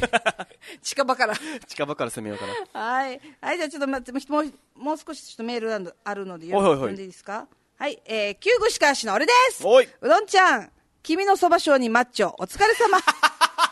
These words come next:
Speaker 1: 君のそば賞にマッチョ、お疲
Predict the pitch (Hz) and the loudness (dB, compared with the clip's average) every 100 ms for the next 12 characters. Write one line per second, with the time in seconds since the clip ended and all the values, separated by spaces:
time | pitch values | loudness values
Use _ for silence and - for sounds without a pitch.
0 | 277 - 233 - - - - - - _ | -2 -6 -8 -12 -14 -16 -16 -18 -20 _
1 | - _ _ _ _ _ _ _ _ - | -20 _ _ _ _ _ _ _ _ -16
2 | - 494 427 349 _ _ - 320 494 480 | -12 -12 -12 -16 _ _ -2 0 2 2
3 | 440 - 427 440 - 349 294 247 220 277 | 2 2 4 4 4 6 6 6 4 4
4 | - 415 226 170 _ _ 233 262 | 2 2 2 2 _ _ -4 0